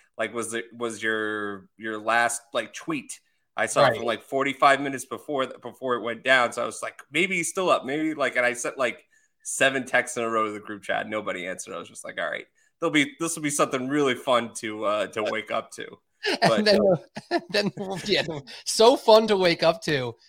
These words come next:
Speaker 2: that I actually didn't even see it. That's the best part. So I,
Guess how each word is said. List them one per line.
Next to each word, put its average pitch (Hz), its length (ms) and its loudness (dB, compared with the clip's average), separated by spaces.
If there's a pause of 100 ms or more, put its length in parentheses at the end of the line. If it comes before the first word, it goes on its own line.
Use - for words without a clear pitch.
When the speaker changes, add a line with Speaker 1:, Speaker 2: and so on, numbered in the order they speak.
(160)
Speaker 2:
that 156 140 4
I 151 140 6
actually 156 600 2
didn't 151 280 -2
even 143 260 -2
see 165 300 -8
it. 113 120 -12 (360)
That's 170 180 2
the 180 80 -6
best 165 320 0
part. 160 240 6 (220)
So 160 280 6
I, 190 280 6